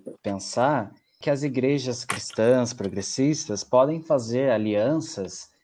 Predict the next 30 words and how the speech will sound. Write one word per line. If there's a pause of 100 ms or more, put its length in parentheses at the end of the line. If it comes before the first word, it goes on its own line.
(260)
no
sentido (160)
da
defesa
dos
direitos
humanos (160)
com
instituições,
organizações
que
não
são
religiosas,
mas
que, (300)
de
alguma
forma,
também (180)
defendem
esses
valores,
né? (320)
Acho
que
isso
é
importante
também,